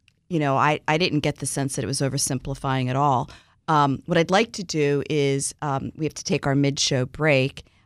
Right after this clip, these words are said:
um, but then when we come back, I'd like to go through in more detail each one of your,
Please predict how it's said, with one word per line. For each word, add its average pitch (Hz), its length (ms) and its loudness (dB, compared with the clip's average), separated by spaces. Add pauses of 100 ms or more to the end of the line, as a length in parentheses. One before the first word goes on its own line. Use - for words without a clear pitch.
(140)
um, 139 340 2
but 147 180 -2
then 156 180 4
when 151 100 4
we 147 100 2
come 151 220 -2
back, 156 300 4
I'd 143 120 0
like 147 180 0
to - 80 0
go 147 180 2
through 151 180 -4
in 139 80 2
more 139 160 2
detail 147 640 -2 (340)
each 175 240 -4
one 156 160 2
of 143 140 -2
your, 135 280 -2